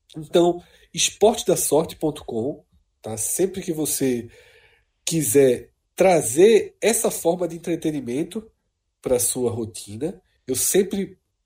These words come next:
apresento os sites de esporte, até porque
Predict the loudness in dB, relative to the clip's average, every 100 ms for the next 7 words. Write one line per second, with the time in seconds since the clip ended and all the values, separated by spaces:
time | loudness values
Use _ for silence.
0 | _ _ -4 4 4 4 0 0 0 -4
1 | -12 -14 _ _ -8 -6 -4 -4 -6 -8
2 | -10 -8 -4 -4 -4 -8 -8 -8 -10 0
3 | 2 2